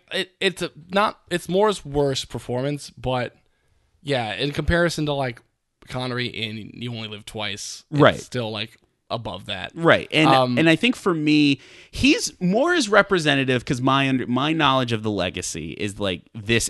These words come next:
Speaker 2: era of Bond is that everybody considers to be, like, the jump the shark era
Speaker 1: Yeah.
Speaker 2: of Bond.
Speaker 1: Mm-hmm.
Speaker 2: Now,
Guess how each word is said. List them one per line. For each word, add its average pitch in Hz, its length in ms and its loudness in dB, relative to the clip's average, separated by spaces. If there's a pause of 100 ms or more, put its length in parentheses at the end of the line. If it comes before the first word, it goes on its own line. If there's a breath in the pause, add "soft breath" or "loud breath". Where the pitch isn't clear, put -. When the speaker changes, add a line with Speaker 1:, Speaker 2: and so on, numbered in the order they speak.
(100)
Speaker 2:
era 95 420 0
of 98 220 0
Bond 90 400 -2
is 92 280 -8
that 107 340 0
everybody 98 460 0
considers 92 600 -4
to 87 80 -10
be, 85 200 -4
like, 87 240 -6
the 95 60 -4
jump 87 300 -6
the 87 80 -8
shark - 420 -6
era - 420 -6
Speaker 1:
Yeah. 123 320 -6
Speaker 2:
of 98 160 -6
Bond. 69 340 -4
Speaker 1:
Mm-hmm. 139 240 -2
Speaker 2:
Now, 156 300 4